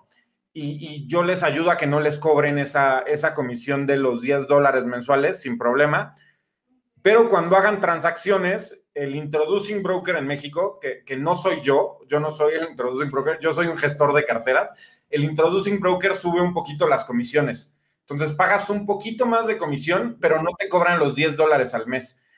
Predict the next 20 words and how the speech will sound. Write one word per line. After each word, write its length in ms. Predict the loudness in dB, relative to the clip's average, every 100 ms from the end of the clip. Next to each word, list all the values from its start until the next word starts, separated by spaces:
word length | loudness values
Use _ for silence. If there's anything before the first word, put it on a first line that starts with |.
| _ _
Entonces, 340 | -8 -2 -2 0
si 140 | 2
no 200 | 6 6
haces, 380 | 6 4 2 0
si 120 | 0
vas 180 | 2 4
a 40 |
comprar 280 | 4 4 4
dólares 320 | 6 6 4
ahorita 340 | 2 2 -2 0
y 60 |
no 100 | 0
los 160 | 2 2
vas 180 | 2 4
a 40 |
ver 140 | 4 4
hasta 220 | 2 -2
en 100 | -2
dos 220 | 0 0
años, 480 | -2 -4 -6 -10 -18